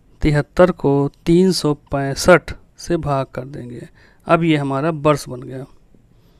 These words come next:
यानी तिहत्तर दिन अगर वर्ष में कन्वर्ट करेंगे तो तिहत्तर बटा तीन सौ पैंसठ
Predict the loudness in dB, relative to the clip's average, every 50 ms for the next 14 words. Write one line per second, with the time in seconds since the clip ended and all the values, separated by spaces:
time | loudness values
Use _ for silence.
0 | _ _ _ _ _ _ _ _ _ _ -8 -2 0 0 -2 0 -2 -2 -2 -2
1 | -4 _ 2 2 2 2 0 -2 -2 -4 -6 -6 -6 -6 -4 0 0 0 0 -2
2 | -6 -4 -4 -4 -6 -6 -6 -6 -6 -6 -4 -2 -2 -2 -2 -2 _ -2 -2 -2
3 | -4 _ -2 0 0 0 0 -2 -2 0 -2 -4 -2 -4 -8 -8 -6 -10 -10 -6
4 | -6 -6 -6 -8